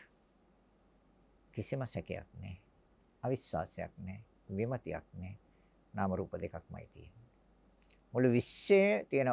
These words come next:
ඕනම ධර්මතාවයක් අරගෙන ඔය ධර්මතා දෙකට ඇතුළත් කරන්න පුළුවන්. ඒ කියන්නේ නුවණින් දැනගන්නවා, නුවණින් දැක ගන්නවා. අන්න එයාට උපදින ඒ ඥානය. ඒ නුවණින් දැනගන්නේ, නුවණින් දැකගන්නේ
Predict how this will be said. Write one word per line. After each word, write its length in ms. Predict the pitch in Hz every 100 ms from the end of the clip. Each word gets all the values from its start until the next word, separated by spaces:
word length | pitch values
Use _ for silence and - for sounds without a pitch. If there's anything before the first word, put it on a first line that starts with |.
| -
ඕනම 360 | 131 165 202 208
ධර්මතාවයක් 840 | 120 113 151 156 107 92 98 98 - _
අරගෙන 400 | 110 120 139 175 247 - - - - - - _ _
ඔය 80 | 127
ධර්මතා 520 | 123 123 147 165 123 101
දෙකට 960 | 92 113 - 156 - _ _ _ _ 156
ඇතුළත් 420 | 135 - 110 -
කරන්න 320 | 117 117 127
පුළුවන්. 340 | - 78 - - _ _ _ _ _ _ _ _ _ 127
ඒ 80 |
කියන්නේ 220 | 117 123 110
නුවණින් 420 | 110 117 123 113
දැනගන්නවා, 800 | 98 104 113 113 131 151 175 190 123
නුවණින් 420 | 113 120 123 101
දැක 160 | 98
ගන්නවා. 380 | 107 87 - 98 _ _ _ _ _ _ _ _ _ _ _ _ _ _ _ _
අන්න 180 | 113 117
එයාට 260 | 117 123 113
උපදින 400 | 98 113 107 98
ඒ 120 | 95
ඥානය. 440 | 92 92 98 92 78 _ _ _ _ _ _ -
ඒ 120 | 127
නුවණින් 400 | 120 131 95 92
දැනගන්නේ, 560 | 101 101 110 139 156 127
නුවණින් 400 | 113 123 123 92
දැකගන්නේ 640 | 85 - 110 131 160 330